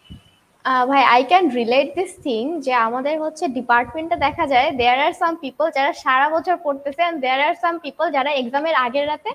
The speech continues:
যেটা যেটা দরকার ওইটা ওইটা পড়তেছে, ঠিক আছে? But রেজাল্টের ক্ষেত্রে দেখা যায় এখন যারা সারা বছর hard work করছে they are like,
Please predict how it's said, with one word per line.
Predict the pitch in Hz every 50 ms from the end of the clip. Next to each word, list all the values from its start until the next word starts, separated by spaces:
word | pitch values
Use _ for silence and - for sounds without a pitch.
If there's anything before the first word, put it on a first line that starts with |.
| _ - - - 381 277
যেটা | 233 226 262 247 277 311
যেটা | 302 320 302 359 359
দরকার | 269 254 233 240 240 - 370 370
ওইটা | 320 277 269 285
ওইটা | 277 262 254 269
পড়তেছে, | 277 269 254 254 254 - - 277 - 302
ঠিক | 277 392 403 440
আছে? | 466 453 - 311 247
But | 262 294 269 247
রেজাল্টের | 240 233 240 262 269 277 330 339
ক্ষেত্রে | 381 339 277 339 320
দেখা | 277 285 294 311 302
যায় | 302 311 285
এখন | 277 320 302
যারা | 277 247 226 247 302
সারা | - 277 233 233 240
বছর | 247 262 320 320
hard | 302 277 262 254
work | 277 277 285 277
করছে | 294 320 - 320
they | 254 220 233
are | 233 240
like, | 254 269 277